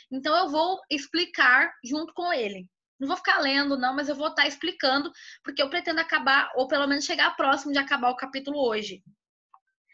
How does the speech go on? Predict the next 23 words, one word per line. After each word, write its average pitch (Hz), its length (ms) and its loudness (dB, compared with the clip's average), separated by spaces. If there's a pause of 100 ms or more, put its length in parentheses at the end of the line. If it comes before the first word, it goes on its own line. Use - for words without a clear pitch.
(800)
Mas, 269 1160 2 (340)
é, 220 260 0
eu 320 60 0
preciso 392 520 0
que, 254 320 -2 (340)
hoje, 233 540 2 (240)
quando 277 240 0
vocês 294 280 -2
terminarem 294 720 4
as 349 160 2
aulas, 247 500 2 (400)
para 285 340 6
tudo 339 360 -2
à 254 60 4
tarde 233 540 2
e 302 100 2
leia 277 520 2 (640)
esse 277 220 0
capítulo 240 600 -6 (360)
sobre 254 240 0
a 254 40 4
Guerra 247 220 -2
Fria, 196 360 -8